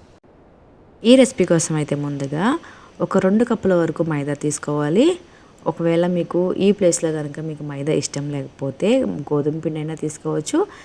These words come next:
ఈ పిండిలోకి కొంచెం అంత సాల్ట్ యాడ్ చేసుకొని, ఒక స్పూన్ నిండుగా ఆయిల్ యాడ్ చేసుకొని, ఈ సాల్ట్, ఆయిల్, ఈ పిండి మొత్తం కలిసేలాగా మంచి మిక్స్ చేసుకోవాలి. మనం చేతో ఇలా పట్టుకుంటే ఒక చిన్నపాటి ముద్దలాగా రావాలి. ఆ టైం వరకు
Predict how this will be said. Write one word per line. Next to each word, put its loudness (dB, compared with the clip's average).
ఈ 6
పిండిలోకి 0
కొంచెం 0
అంత -2
సాల్ట్ -6
యాడ్ -6
చేసుకొని, -6
ఒక 0
స్పూన్ 2
నిండుగా 0
ఆయిల్ -4
యాడ్ -6
చేసుకొని, -8
ఈ 0
సాల్ట్, -4
ఆయిల్, -2
ఈ 0
పిండి -2
మొత్తం -4
కలిసేలాగా -2
మంచి -6
మిక్స్ -6
చేసుకోవాలి. -2
మనం -2
చేతో 0
ఇలా 2
పట్టుకుంటే -2
ఒక -6
చిన్నపాటి -2
ముద్దలాగా -2
రావాలి. -6
ఆ -4
టైం -6
వరకు -12